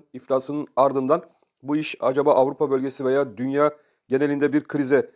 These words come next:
sebebiyet verir mi'nin ardından Avrupa bölgesinde gene Credit Suisse'de arkadaşlar bu iş patlak vermiş durumda. Şu an için her ne kadar da buradaki olay soğutulmaya çalışılsa da tabii zincirleme bu olay bankaları ve dünya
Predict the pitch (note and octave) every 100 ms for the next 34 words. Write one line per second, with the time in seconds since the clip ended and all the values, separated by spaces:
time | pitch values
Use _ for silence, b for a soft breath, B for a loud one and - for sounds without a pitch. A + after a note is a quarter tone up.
0 | _ _ - C3+ C#3+ D3 D3 C3 C#3+ D#3
1 | D3+ C3+ A#2 - B2 C#3+ B2+ B2 G3+ A3
2 | b b b - D3+ D#3 C#3 C#3+ C3+ -
3 | A#2+ D3 F#3 - C3 C3+ D3 C3 C3 B2
4 | - D3 A#2+ - A2+ A2+ G#2 - E3 E3
5 | b b - C3 D#3 - - - A#2 -
6 | C#3 B2 A2+ F#3 - - _ C3+ C#3+ C3+
7 | A#2+ B B B _ - E3 E3 F3 D#3
8 | D#3 F3 E3+ D#3+ D3+ D3 D3 D#3 - C#3+
9 | - - B2 D3 C#3+ C#3+ C#3+ D3 C#3+ C#3+
10 | D3 C3+ A#2 - C3 G3 b b b -
11 | D3+ D#3 C#3+ C#3+ D3+ C#3+ D3+ - - D3+
12 | B2+ D#3+ - _ _ _ _ _ _ _
13 | C#3+ D3 D3 C3 D3+ B2+ C3 G2 A#2 C3
14 | D3